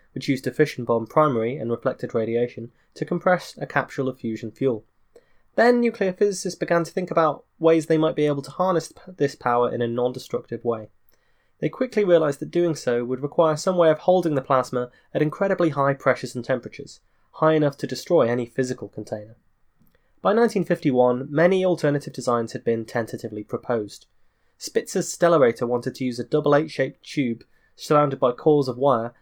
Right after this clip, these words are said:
that would result in a strong axial magnetic field that could hold the plasma in place.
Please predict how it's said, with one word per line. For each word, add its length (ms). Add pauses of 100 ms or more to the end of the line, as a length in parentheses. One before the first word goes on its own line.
(100)
that 100
would 140
result 320
in 80
a 20
strong 540
axial 400
magnetic 420
field 380 (260)
that 120
could 120
hold 300
the 60
plasma 360
in 80
place. 400